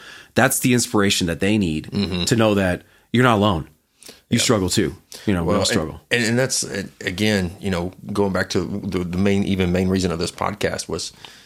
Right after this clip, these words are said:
Speaker 2: people need to understand, like, other people go through those situations. And
Speaker 1: Yep.
Speaker 2: even, even as dark as, you know, losing a, a child at the age of three, um, unfortunately, you're not the only one.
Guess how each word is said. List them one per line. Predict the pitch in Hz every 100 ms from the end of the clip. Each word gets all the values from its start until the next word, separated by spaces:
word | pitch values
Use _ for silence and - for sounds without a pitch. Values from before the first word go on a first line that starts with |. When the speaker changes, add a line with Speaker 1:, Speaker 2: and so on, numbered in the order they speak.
| _ _ _ _
Speaker 2:
people | - 117 135
need | 110 92
to | 92
understand, | 87 - 98 98 92 90
like, | 95 - - _ _ _ _
other | 107 113
people | 117 -
go | 90 92
through | - 95 98
those | 85 -
situations. | 87 - 85 87 - - - - - _ - - _
And | - 90
Speaker 1:
Yep. | 98
Speaker 2:
even, | 107 87 104
even | 104 98
as | 87 87
dark | 90 98 82
as, | 85 82 - -
you | 90
know, | 85 - -
losing | - 92 107 107 90
a, | 92
a | -
child | 92 - 95 104 80 78 - _
at | 98 87
the |
age | 87 92 80
of |
three, | - 98 101 78 - - - - _ -
um, | 92 85 - - - - - _
unfortunately, | 98 - - 117 117 98 90 90 85 -
you're | 110 110
not | 101 101
the | -
only | 90 85
one. | - 190